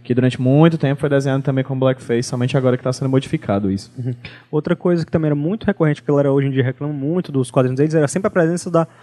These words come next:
Speaker 2: de uma mulher muito
Speaker 1: Da
Speaker 2: sensualizada.
Speaker 1: donzela e da
Speaker 2: Da
Speaker 1: donzela
Speaker 2: donzela
Speaker 1: em
Speaker 2: em perigo,
Speaker 1: perigo, né?
Speaker 2: e esse sensualmente sensualizado. Por exemplo, essa capa que a gente tá vendo agora, tipo, a roupa de arma meio rasgada, tipo, manga caindo.
Speaker 1: Sim, sim.
Speaker 2: E a necessidade dela, tipo assim,
Speaker 1: Suplicando,
Speaker 2: ela,
Speaker 1: né?
Speaker 2: ela não tá, ela não tá sendo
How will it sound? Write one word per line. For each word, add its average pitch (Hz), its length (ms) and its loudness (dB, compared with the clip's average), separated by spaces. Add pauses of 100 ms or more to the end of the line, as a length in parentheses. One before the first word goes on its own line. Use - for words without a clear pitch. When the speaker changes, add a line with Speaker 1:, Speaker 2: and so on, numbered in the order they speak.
(260)
Speaker 2:
de 139 100 -10
uma 151 300 2
mulher 151 220 2
muito 165 200 0
Speaker 1:
Da 196 80 0
Speaker 2:
sensualizada. 156 420 0
Speaker 1:
donzela 143 400 0
e 143 60 -4
da 139 100 -4
Speaker 2:
Da 143 40 -4
Speaker 1:
donzela 151 300 0
Speaker 2:
donzela - 0 -
Speaker 1:
em - 20 -2
Speaker 2:
em 160 40 -2
perigo, 151 240 0
Speaker 1:
perigo, 170 120 0
né? 170 80 0
Speaker 2:
e 165 40 2
esse 180 140 -4
sensualmente 185 360 -6
sensualizado. 196 440 0
Por 135 100 -6
exemplo, 139 160 -2
essa 147 180 -4
capa 160 160 -2
que - 40 2
a 170 40 4
gente - 60 -4
tá 170 80 2
vendo 160 140 0
agora, 151 300 2
tipo, - 140 -8
a - 20 -2
roupa 139 160 -4
de 135 60 -2
arma 135 80 0
meio 131 100 0
rasgada, 160 720 0 (320)
tipo, 135 340 -4
manga 139 240 -2
caindo. 165 760 -4
Speaker 1:
Sim, 123 200 0
sim. 117 280 -4
Speaker 2:
E 127 280 -2
a 135 40 0
necessidade 147 300 -4
dela, 160 120 0
tipo 160 180 0
assim, 190 140 -2
Speaker 1:
Suplicando, 160 200 0
Speaker 2:
ela, 190 180 2
Speaker 1:
né? 196 60 -2
Speaker 2:
ela 190 80 2
não 208 120 0
tá, 214 220 -2
ela 190 160 0
não 214 100 -2
tá 185 300 -2
sendo 170 580 -6